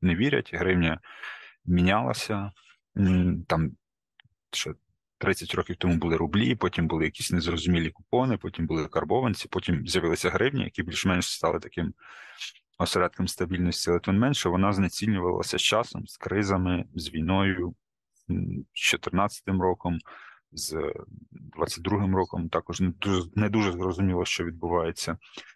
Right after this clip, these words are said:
Тому люди безпечніше почуваються з доларом. Чому так? Через те, що вони вірять в долар. І саме це є причиною цінності долара.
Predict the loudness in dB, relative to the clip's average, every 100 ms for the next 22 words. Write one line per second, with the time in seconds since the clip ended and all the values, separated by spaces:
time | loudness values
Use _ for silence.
0 | _ 2 4 4 2 0 -2 -12 -2 -2
1 | 0 -2 0 0 -2 -8 -6 0 2 2
2 | 0 -4 -2 -2 -2 0 2 0 -4 0
3 | 2 2 -2 -6 -16 _ _ _ _ -20
4 | -20 _ -8 -2 0 0 -2 -6 -4 -2
5 | 0 0 2 2 2 -2 -4 -4 -8 _
6 | _ _ _ _ -2 0 0 2 2 0
7 | -2 2 2 0 0 0 -2 -10 -20 -16
8 | -6 -4 0 2 4 4 2 -2 -6 _
9 | -4 0 2 0 -4 -4 -4 -4 -2 0
10 | 0 0 -6